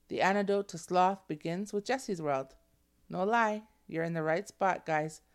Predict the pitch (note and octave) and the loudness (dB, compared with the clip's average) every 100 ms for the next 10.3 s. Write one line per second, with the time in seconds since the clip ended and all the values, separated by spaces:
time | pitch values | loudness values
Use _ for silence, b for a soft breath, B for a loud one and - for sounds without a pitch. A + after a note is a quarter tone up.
0 | b b b b - F3+ F3 F3 F3+ F#3 | b b b b 2 4 4 0 -4 -8
1 | - G3 A#3+ B3+ C#4 C4 A3 F#3+ F3+ F3 | -10 0 0 2 -4 -4 -2 0 -2 0
2 | F3 E3 D#3 D3 G3+ C4 A3+ D4 - - | 0 0 -2 -4 -4 -4 -4 -8 -14 -20
3 | _ _ _ _ - D3+ E3+ F3+ - A#3+ | _ _ _ _ -10 -4 0 0 0 -2
4 | G3 D#3+ E3 E3 E3 D#3+ E3 D#3+ - - | -4 -2 -2 0 0 0 -4 -6 -6 -4
5 | D#3 - _ - D#3+ G#3 B3 B3+ G3 D#3 | -4 -4 _ 4 6 6 4 0 0 -2
6 | D#3 - - D3+ - D3 D3 C#3+ C#3+ D3 | -2 -10 -8 -6 -4 -2 -2 -2 -6 -6
7 | C#3+ C#3+ E3+ G3 E3+ F#3+ - _ _ _ | -4 -2 0 2 0 -2 -6 _ _ _
8 | _ _ _ _ - D#3+ - E3 D#3+ G#3 | _ _ _ _ -8 -6 0 2 2 -2
9 | A3+ _ _ _ _ _ - G3 G3+ G3 | -8 _ _ _ _ _ -2 4 4 4
10 | G3 G3+ | 2 -2